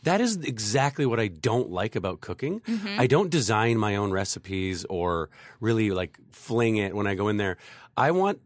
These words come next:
Speaker 1: to know what is the best way to make something that I already like, and I, I figure someone else has already figured it out, which turned out to be true.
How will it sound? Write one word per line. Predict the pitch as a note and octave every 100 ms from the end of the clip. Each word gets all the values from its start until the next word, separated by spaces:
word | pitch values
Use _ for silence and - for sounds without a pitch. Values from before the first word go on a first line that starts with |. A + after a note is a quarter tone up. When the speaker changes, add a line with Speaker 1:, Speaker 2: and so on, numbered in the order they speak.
| -
Speaker 1:
to | - B2
know | A#2 A#2 A2+
what | G#2+ G2 A2
is | G#2 G2
the |
best | F2 D#2 A2 A2+ -
way | G2+ G2+ G2+
to | G#2+
make | F#2+ G2+ -
something | G#2+ F#2 G2
that | F2+
I | F2+
already | F2+ F#2+ F#2
like, | E2 F2 D#3+ - - - -
and | G#2 G2+
I, | F#2
I | F#2+
figure | F#2+ A2+ G2 G#2 G2+
someone | - G#2+ G#2
else | F#2+ F#2+
has | F2
already | F2 E2 E2+
figured | F#2+ E2+ E2+
it |
out, | E2+ E2+
which | B2+ -
turned | G3 F3
out | G#2
to | B2
be | D#3
true. | - D#3+ G#3+ G2